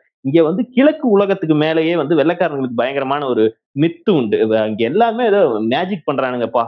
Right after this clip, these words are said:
ஏதோ பண்றானுங்கப்பா, மூளையவே அப்படியே குண்டலினி எழுப்பிடுவானுங்கப்பாங்கிற ஒரு ஆர்வத்துலதான் அவனுங்க வர்றானுங்க. வர்றவனுக்கு டோபை கொடுத்து இது பண்றது. இப்ப நீங்க இந்த அம்மா பகவான் உதாரணத்துக்கு சொல்லாமே, அது மாம்பழத்துக்குள்ள ட்ரக்கை வச்சு அடிக்கிறதா ஒரு பெ-, பெரிய பிரச்சனை கிளம்புச்சு. அதே,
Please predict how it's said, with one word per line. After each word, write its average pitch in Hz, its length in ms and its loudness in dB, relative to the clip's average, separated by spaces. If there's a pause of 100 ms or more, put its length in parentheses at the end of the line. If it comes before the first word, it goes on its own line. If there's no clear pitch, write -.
ஏதோ 269 400 -2
பண்றானுங்கப்பா, 143 640 -2
மூளையவே 208 360 2
அப்படியே 185 640 2
குண்டலினி 165 480 0
எழுப்பிடுவானுங்கப்பாங்கிற 151 840 0
ஒரு 135 140 2
ஆர்வத்துலதான் 165 560 0
அவனுங்க 123 260 0
வர்றானுங்க. 139 520 0
வர்றவனுக்கு 208 540 2 (400)
டோபை 190 280 -2
கொடுத்து 160 440 0
இது 156 180 0
பண்றது. 135 360 0
இப்ப 139 540 -6
நீங்க 151 160 2
இந்த 135 140 0
அம்மா 208 240 0
பகவான் 214 300 0
உதாரணத்துக்கு 170 460 -2
சொல்லாமே, 127 360 -2
அது 151 160 0
மாம்பழத்துக்குள்ள 156 1040 0
ட்ரக்கை 151 260 -2
வச்சு 170 280 -4
அடிக்கிறதா 139 580 2
ஒரு 131 180 0
பெ-, 127 100 -2
பெரிய 143 320 -4
பிரச்சனை 151 360 -6
கிளம்புச்சு. 123 420 -2
அதே, 120 320 0